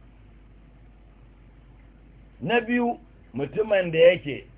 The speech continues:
tahammala hamala. Mutum ne yake ƙoƙarin raba rigima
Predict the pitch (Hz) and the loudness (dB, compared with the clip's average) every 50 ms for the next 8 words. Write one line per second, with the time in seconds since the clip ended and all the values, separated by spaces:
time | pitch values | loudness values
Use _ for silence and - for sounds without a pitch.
0 | - - - 156 156 160 156 156 156 156 160 175 185 190 185 170 151 147 139 139 | -14 -6 -2 -2 -2 -2 -2 -4 -6 -4 -2 0 0 2 2 0 -2 -2 -6 -6
1 | 147 156 156 160 160 156 147 120 104 - - - - - - - - - - - | -4 -4 -2 -2 -2 -2 -4 -4 -6 -10 -16 -20 -20 -20 -20 -20 -20 -20 -20 -20
2 | - - - - - - - - - - - - - - - - - - - 113 | -20 -20 -20 -20 -20 -20 -20 -20 -20 -20 -20 -20 -20 -20 -20 -20 -20 -20 -20 -18
3 | 113 139 165 156 147 147 151 156 156 156 156 151 - - - - 127 143 - 151 | -14 -12 -12 -8 -4 -2 0 2 2 2 0 -2 -6 -12 -16 -16 -14 -12 -10 -10
4 | 127 113 123 120 - 131 139 143 143 143 143 143 - - - - - 110 135 143 | -10 -8 -10 -8 -6 -6 -6 -6 -6 -8 -10 -12 -16 -20 -20 -18 -8 -4 -2 -2
5 | 135 131 117 110 101 98 120 117 113 - | -2 -2 -4 -6 -8 -8 -8 -8 -8 -8